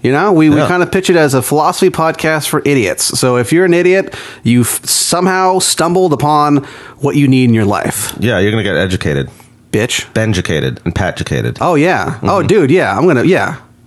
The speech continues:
Speaker 1: We're gonna have a great time.
Speaker 2: <laughs> We're gonna have a fantastic time.
Speaker 1: Uh, my name's Pat Dean. I'm a comedian here in Austin, Texas. I'm joined by my dear friend, Princeton alum, philosophy expert, Ben Cholak, A K A
Speaker 2: Yep.
Speaker 1: Candy Boy.
Speaker 2: I'm a Candy Boy.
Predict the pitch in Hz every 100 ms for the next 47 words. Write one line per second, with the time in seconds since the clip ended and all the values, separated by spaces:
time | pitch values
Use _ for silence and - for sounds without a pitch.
0 | - 247 214 120 156 127 139 - 143 139
1 | 117 101 101 - 107 92 113 123 104 -
2 | - 135 - 185 196 302 - - 262 226
3 | 220 285 254 190 185 196 208 208 185 190
4 | 165 196 190 180 185 180 - 190 160 131
5 | 117 131 135 123 120 120 - - - 135
6 | 170 135 110 196 208 - 175 175 175 -
7 | - 113 220 247 - 247 247 - 170 185
8 | 185 190 190 - - 175 160 165 196 202
9 | 208 202 208 - - 180 - - 127 123
10 | - - - - 170 190 175 208 208 190
11 | 143 - - - - - 240 226 214 220
12 | 208 - 226 208 123 101 95 - 131 147
13 | 139 101 60